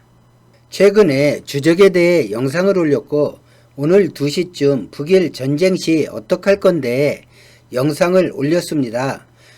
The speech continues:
많은 분이 가슴 깊은 곳에서 뜨거움이 올라오는 댓글을 달아주셨고 그 댓글들을 읽으면서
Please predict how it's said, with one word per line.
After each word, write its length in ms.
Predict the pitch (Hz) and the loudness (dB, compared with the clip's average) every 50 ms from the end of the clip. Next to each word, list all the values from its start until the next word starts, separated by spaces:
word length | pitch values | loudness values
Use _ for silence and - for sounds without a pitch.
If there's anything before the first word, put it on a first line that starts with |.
| _ _ _ | _ _ _
많은 400 | - 120 131 147 175 202 214 190 | -6 -4 -2 0 0 0 0 0
분이 520 | 185 165 143 135 143 160 156 123 92 - - | 0 0 2 2 0 0 -2 -4 -6 -10 -14
가슴 260 | - 131 131 156 180 | -12 -10 -8 -6 -6
깊은 320 | 175 185 185 - 196 196 | -6 -8 -8 -6 -6 -6
곳에서 560 | 175 175 156 147 147 139 - 147 139 127 101 - - | -4 -4 -4 -4 -6 -4 0 0 0 0 0 -6 -10
뜨거움이 480 | - 165 160 - 202 202 196 202 196 185 | -12 -6 -2 0 0 2 0 0 -2 -2
올라오는 680 | 147 131 131 131 123 117 113 113 123 139 135 110 - | -2 -2 -2 -2 -4 -4 -6 -6 -6 -6 -6 -6 -8
댓글을 460 | - 127 131 - - 190 190 190 185 170 | -10 -12 -10 -4 -2 -2 0 0 0 0
달아주셨고 920 | 175 151 147 143 139 - - - - 104 - _ - 139 147 139 104 - - _ _ - - - - _ _ _ | 0 0 0 0 -2 -6 -12 -16 -14 -14 -14 _ -6 -4 -2 -2 -4 -6 -12 _ _ -20 -20 -20 -20 _ _ _
그 320 | - - 175 202 196 - | -4 0 2 2 2 2
댓글들을 720 | - 143 139 139 - - 208 208 214 190 202 190 185 175 156 | 0 -4 -4 -4 0 2 4 4 4 4 2 2 2 2 0
읽으면서 880 | 139 131 135 131 147 147 147 139 123 110 - 123 127 135 127 - - | 0 0 2 2 2 2 2 0 -2 -4 -6 -4 -4 -2 -4 -6 -8